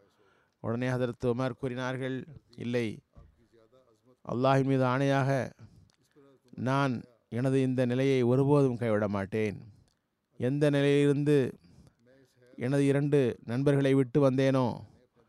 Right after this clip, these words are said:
அதே நிலையில் தான் இருப்பேன்." அதாவது, ஹதரத் நபி நாயகம் ஸல்லல்லாஹு அலைஹி வஸல்லம், ஹதரத் அபூபக்கர். "நான் மக்களிடம் அழகு, ஆடம்பரம் ஆகியவற்றை மேற்கொள்ள மாட்டேன்.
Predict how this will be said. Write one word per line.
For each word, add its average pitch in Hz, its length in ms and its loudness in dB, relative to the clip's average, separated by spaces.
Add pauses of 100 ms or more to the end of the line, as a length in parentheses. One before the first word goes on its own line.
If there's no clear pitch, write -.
(380)
அதே 147 400 0
நிலையில் 151 300 2
தான் 135 180 2
இருப்பேன்." 113 480 -2 (140)
அதாவது, 113 440 -2
ஹதரத் 127 440 -2
நபி 117 200 -2
நாயகம் 123 360 -2
ஸல்லல்லாஹு 120 240 -2
அலைஹி 123 240 0
வஸல்லம், 143 320 -2 (200)
ஹதரத் 110 280 -4
அபூபக்கர். 113 480 0 (200)
"நான் 143 420 0
மக்களிடம் 143 600 0 (100)
அழகு, 143 480 2
ஆடம்பரம் 143 540 4
ஆகியவற்றை 143 640 2
மேற்கொள்ள 143 440 0
மாட்டேன். 139 640 -2